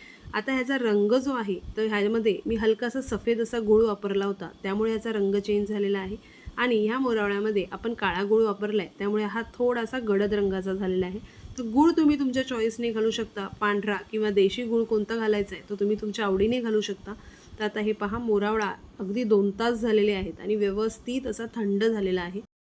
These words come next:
आणि गरम असताना यामध्ये जे पाणी दिसत होतं तेही व्यवस्थित असं आटलेलं आहे. तर छान असं पाणी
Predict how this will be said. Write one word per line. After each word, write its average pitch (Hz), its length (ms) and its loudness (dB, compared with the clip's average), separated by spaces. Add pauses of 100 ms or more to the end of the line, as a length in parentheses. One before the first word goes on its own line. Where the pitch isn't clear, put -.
(180)
आणि 254 220 2
गरम 233 360 4
असताना 240 300 2
यामध्ये 220 380 6
जे 240 100 4
पाणी 202 320 4
दिसत 220 240 0
होतं 208 280 2 (120)
तेही 214 280 4
व्यवस्थित 220 720 -2
असं 208 220 -4
आटलेलं 202 460 2
आहे. 190 200 -2 (360)
तर 254 120 -2
छान 294 280 2
असं 262 240 0
पाणी 220 360 2